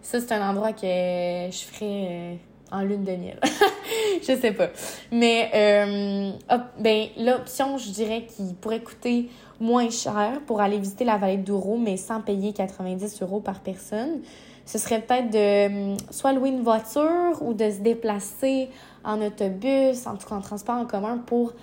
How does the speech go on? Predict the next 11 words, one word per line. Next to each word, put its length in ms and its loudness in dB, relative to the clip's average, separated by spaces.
aller 300 4
là 100 4
puis 160 -4
quand 140 -6
même 180 -4
voir 460 0
à 80 -6
quel 160 -4
point 100 0
c'est 180 -4
impressionnant, 680 -2